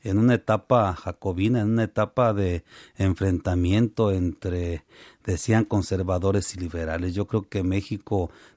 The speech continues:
necesita y debe estar siempre preparado para el ejercicio de la libertad,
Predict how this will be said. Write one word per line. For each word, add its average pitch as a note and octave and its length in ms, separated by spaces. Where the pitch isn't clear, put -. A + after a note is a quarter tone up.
necesita G#2 800
y G#2 80
debe G#2 160
estar G#2 340
siempre G#2 460
preparado F#2+ 600
para F2+ 280
el E2+ 80
ejercicio E2+ 580
de F2 120
la E2+ 100
libertad, D#2+ 560